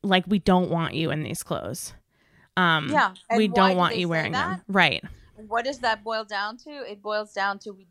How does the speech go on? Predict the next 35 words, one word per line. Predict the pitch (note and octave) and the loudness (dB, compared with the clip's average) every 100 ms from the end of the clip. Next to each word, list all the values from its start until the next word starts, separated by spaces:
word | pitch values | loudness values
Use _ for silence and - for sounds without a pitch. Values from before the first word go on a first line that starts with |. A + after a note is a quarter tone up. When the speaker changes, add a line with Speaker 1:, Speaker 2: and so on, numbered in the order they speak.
| - | -8
Speaker 2:
don't | E3+ E3 _ | -8 -8 _
think | - F3 E3 | -16 -14 -18
it's | - | -20
attractive. | - - E3 - - - - | -20 -10 -10 -12 -18 -10 2
Speaker 1:
Yeah, | A#3 E3+ - | 4 4 2
we | G3+ | 2
don't | G3 F#3 | 4 2
think | G3 F#3+ F#3+ | 2 -2 0
you, | |
we | G3 | 2
don't | G#3 G3 | 4 4
want | G3 F#3 | 2 0
people | G#3 G3 | -2 -2
to | F3+ | -2
see | - - G3 | -4 -2 -2
you | F#3 F3 E3+ E3 D#3+ - - - _ _ _ | 2 2 4 2 -2 -12 -20 -20 _ _ _
in | A3+ G3 F#3 F3+ - _ - | 0 2 2 0 -6 _ 2
our | F3+ F3+ F#3 | 4 4 2
clothing. | - - F3 E3+ G#3+ - - - | -2 2 6 8 8 4 0 0
Speaker 2:
Our | B3+ C#4 | -2 -2
clothes, | F#3 - - - | -6 -10 -20 -6
yeah, | G3+ G#3+ F#3+ - | 4 6 6 2
and | G#3+ A3 | -4 -6
it, | A3+ - | -8 -4
and, | A3+ G#3+ | -4 -4
and | A3+ A3 - - | -6 -6 -8 -16
it, | A3+ G3+ | -14 -4
this | D4+ F4+ | -4 -2
is | F4+ E4+ C#4+ | -4 -4 0
the, | A#3 A3 A3 | 2 2 2
the | G#3+ | 0
root | G3+ F#3+ G3+ C4 C#4 G#3+ - - | 0 -4 -2 0 0 -2 -10 -12
of | F#3+ F3+ | -10 -6
all, | F#3+ F#3+ G3 - _ | -4 -2 -4 -8 _
of | G3+ F3+ | -6 -6